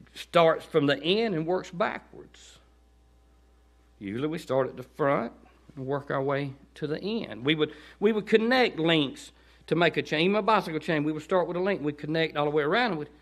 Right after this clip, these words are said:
but here it's like he's taking links apart and laying them out individually. He's going backwards all the way to the beginning to get us back. In the beginning, it's something else that gets back to the beginning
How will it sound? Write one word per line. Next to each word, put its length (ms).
but 140
here 300
it's 180
like 260
he's 260
taking 280
links 420
apart 540
and 120
laying 160
them 120
out 200
individually. 720
He's 140
going 220
backwards 320
all 80
the 60
way 140
to 160
the 120
beginning 500
to 80
get 140
us 100
back. 300
In 120
the 60
beginning, 440
it's 280
something 400
else 240
that 120
gets 240
back 300
to 80
the 60
beginning 640